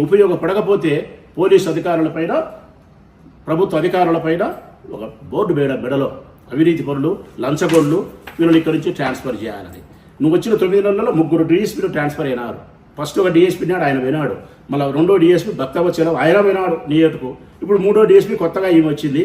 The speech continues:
ఈమెను పంపించే కార్యక్రమం చేస్తారు. నువ్వు అంతగా, అంత గొప్పగా చెప్తారవే, ఆమె వి-, ఫీల్డ్ విజిట్కే పోలేదు, దొంగతనం జరిగలేదని చెప్పి. దీనికంటే ముందు ఒక ప్రెస్ మీట్ పెట్టావును, అంటే మునివరను కేసులో పెట్టకముందు నువ్వు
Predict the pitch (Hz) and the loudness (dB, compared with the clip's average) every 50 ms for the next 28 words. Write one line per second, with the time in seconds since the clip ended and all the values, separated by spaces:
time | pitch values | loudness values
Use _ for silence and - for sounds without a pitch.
0 | - - - - - 135 185 214 226 233 226 214 202 - 196 196 - 196 196 185 | -4 -6 -14 -8 0 2 2 4 4 4 2 2 2 2 -2 0 2 0 0 2
1 | 180 170 170 - - - - - - 180 175 170 151 - 160 180 220 277 - - | 0 -2 -2 -4 -8 -16 -20 -12 -6 -2 -2 -2 -2 -4 -6 -8 -8 -6 -8 -8
2 | - - - - - - - - _ _ _ _ _ _ _ _ _ - _ - | -10 -14 -18 -20 -20 -20 -20 -20 _ _ _ _ _ _ _ _ _ -20 _ -20
3 | - _ _ _ _ _ - - _ _ _ _ - _ _ - _ - _ - | -20 _ _ _ _ _ -20 -20 _ _ _ _ -20 _ _ -20 _ -20 _ -6
4 | 151 156 143 139 139 165 165 165 180 202 220 214 196 - - 135 143 139 - 170 | -4 -4 -2 -2 0 0 2 2 2 2 2 0 0 0 -2 -2 -4 -4 -2 -2
5 | 180 208 202 202 190 - 190 185 180 185 196 185 185 185 175 139 143 156 151 - | 0 2 2 2 0 0 -2 -2 0 0 0 0 0 -2 0 0 0 -2 -2 -4
6 | - - - 180 196 190 180 185 165 180 165 - 175 185 170 170 165 170 175 143 | -8 -8 -6 -4 -2 -2 -4 0 0 0 0 0 -2 -2 0 0 0 -2 0 0
7 | 160 156 165 156 180 175 170 156 160 156 156 160 160 165 160 156 151 147 143 139 | 0 0 0 -2 -2 -2 -2 0 0 0 0 0 2 2 0 0 0 -2 -2 -4
8 | - - 120 139 180 208 - - - - - - - - - 147 175 185 175 180 | -4 -6 -4 -4 -4 -4 -6 -12 -20 -20 -20 -20 -20 -4 2 4 4 4 4 2
9 | 175 - 202 196 208 214 208 202 190 185 175 175 170 165 156 147 139 - - - | -2 0 -2 2 4 6 6 6 6 4 2 2 2 2 0 0 -4 -6 -8 -4
10 | - 165 160 - 208 185 175 175 160 - - 180 175 143 113 101 - - - - | -4 -4 -2 -2 -2 -2 0 -2 -4 -2 -2 -2 0 -2 -2 -4 -8 -14 -20 -20
11 | - - - _ _ _ - 135 139 190 151 139 151 180 185 190 190 185 185 180 | -20 -20 -20 _ _ _ -12 -6 -4 -2 0 2 4 4 4 2 2 2 2 2
12 | 185 180 - - - - - - 160 180 175 190 185 180 - 151 151 170 165 170 | 2 0 -2 -10 -18 -16 -4 -2 -2 0 0 0 -2 0 -2 -4 -4 -2 -2 -2
13 | 175 175 180 190 190 208 226 233 - - - - - - - 147 175 | 0 0 0 2 4 4 2 2 -2 -8 -16 -20 -16 -4 2 4 4